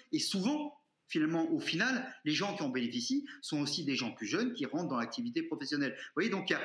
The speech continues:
il y a peut-être quelque chose qui, qui est plus à, à nuancer. Euh,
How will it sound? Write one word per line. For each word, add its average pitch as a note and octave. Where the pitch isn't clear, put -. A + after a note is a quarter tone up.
il D3
y -
a -
peut-être A3
quelque E3
chose A3
qui, -
qui -
est D#3
plus A#3
à, F#3
à D#3+
nuancer. F3+
Euh, A2+